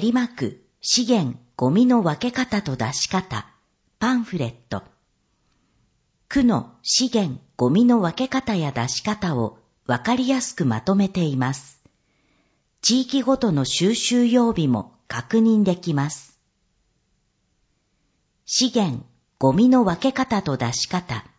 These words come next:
問い合わせ、管轄の清掃事務所。問い合わせ、清掃リサイクル課、清掃事業係。電話、五九八四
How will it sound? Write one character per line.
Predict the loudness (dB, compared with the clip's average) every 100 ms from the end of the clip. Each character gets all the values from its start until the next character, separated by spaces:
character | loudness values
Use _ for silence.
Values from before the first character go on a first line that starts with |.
| _ _ _ _ _ _ _
問 | 0 0 2
い |
合 | 0
わ | 0
せ、 | -4 -8 -10 -12 _ _ _ _ _ _ -6
管 | 0 0
轄 | 0 -4 0 2
の | 2
清 | 2 -2
掃 | 0 0 -2
事 | 0 0
務 | 0
所。 | -2 -6 -10 _ _ _ _ _ _ _ -2
問 | 0 2 2
い |
合 | 0
わ | -2
せ、 | -4 -8 -10 _ _ _ _ _ _ _
清 | -4 0 2
掃 | 2 0 2
リ | 0 -2
サ | -2 -4
イ |
ク | -2 -2
ル | -4
課、 | -4 -8 -8 _ _ _
清 | -4 0 0
掃 | 2 0 2
事 | 0 2
業 | 2 2
係。 | 0 -4 -6 -8 -10 -14 _ _ _ _ _ _ _ 0
電 | 2 4 2
話、 | -2 -4 _ _ _ _ -2
五 | 2 2
九 | 2 0 0
八 | 0 -8 -6 -2 0
四 | 0 -2 -8